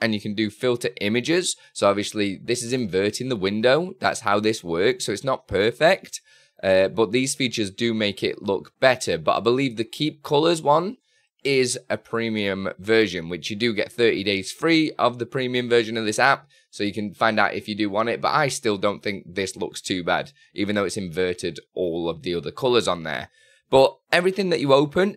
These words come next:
it will show up. There are limitations though. If I open up the variables app, it takes a second and then it remembers, "Oh, this one needs to be in dark mode." So you might get blinded for a second and then it changes, but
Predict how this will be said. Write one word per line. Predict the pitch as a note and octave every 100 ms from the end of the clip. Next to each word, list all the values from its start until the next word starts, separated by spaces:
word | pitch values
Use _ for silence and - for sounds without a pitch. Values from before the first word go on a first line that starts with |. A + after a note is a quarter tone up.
| -
it | B2+ -
will | A#2+ C3+ D3
show | - C#3+ G#2 G2+
up. | - - - _ _ -
There | B2 D3
are | F#3 G3 B2+
limitations | C#3 D#3 D#3 D3 A#2 G#2+ F#2+
though. | F2+
If | D#2+ F2+
I | C3+
open | F3 E3+ B2
up |
the | A2
variables | G#2 A#2 C3+ G#2+ F2+
app, | F#2 A#2+ - _ _ _ _ _
it | - -
takes | C#3 C3
a | D3
second | C#3+ C#3+ D3+ D3+ F#3+ - _ _ -
and | G#2 G#2+ G2
then | A2+ A2
it | - G#2+
remembers, | G#2 G2+ G2 F#2+ - _ -
"Oh, | B2 G#2 E2 E2 _
this | A#2+ A#2
one | G2+ F#2+ F#2+
needs | F#2+ -
to | A2+
be | F2+ E2+ F2 -
in | F2+ F2+ F2+
dark | A#2+ C3 A#2 -
mode." | F2 C#2 A1 - _ _
So | - A#2 G#2+ G#2+ G#2+
you | G2+ A#2+
might | D3 D#3
get | C3
blinded | C#3 C3+ C3 A#2
for | A#2
a | A2+
second | D3+ C#3+ C#3+ G#2+ G2+ - F2+
and | F#2
then | F#2+
it | -
changes, | C#3 D3+ C#3 D3 D3
but | C#3+ B2 F2